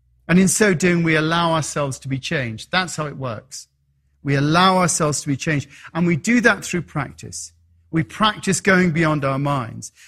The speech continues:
And whether that be in meditation or walking in the mountains or sailing or skiing or modeling clay, it is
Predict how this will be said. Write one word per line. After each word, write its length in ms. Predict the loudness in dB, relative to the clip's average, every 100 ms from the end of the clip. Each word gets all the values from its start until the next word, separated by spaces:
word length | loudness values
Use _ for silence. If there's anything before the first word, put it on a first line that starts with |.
| -6
And 140 | 0 4
whether 260 | 4 4
that 240 | 2 0 0
be 200 | 0 2
in 140 | 2
meditation 720 | 2 2 2 2 2 0 -2
or 100 | -4
walking 420 | -2 -2 -2 0 0
in 100 | 2
the 60 |
mountains 580 | 2 2 2 0 -4 -4
or 100 | -4
sailing 680 | -2 2 4 4 2 -2 -2
or 120 | -6
skiing 640 | -10 -4 0 2 2 -2 -8 _ -6
or 120 | -2
modeling 560 | 2 2 2 2 0
clay, 640 | -2 -2 0 2 2 0 -6 _ _ _ _ _ _ _
it 80 | -2
is 180 | 0 0